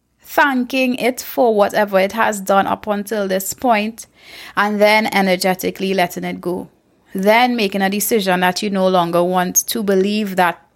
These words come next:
belief, that you no longer want to live in that state.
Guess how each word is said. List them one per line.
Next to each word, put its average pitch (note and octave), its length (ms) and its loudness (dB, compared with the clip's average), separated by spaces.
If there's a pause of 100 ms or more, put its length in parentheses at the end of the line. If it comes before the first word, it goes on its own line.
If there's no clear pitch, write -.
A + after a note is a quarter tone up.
(100)
belief, F#3 520 2
that E3+ 240 0
you G3 60 -2
no G3 160 2
longer F#3 340 4
want F#3 240 2
to G#3 120 -2
live F#3+ 360 2
in F#3+ 200 0
that F3+ 220 0
state. - 540 -6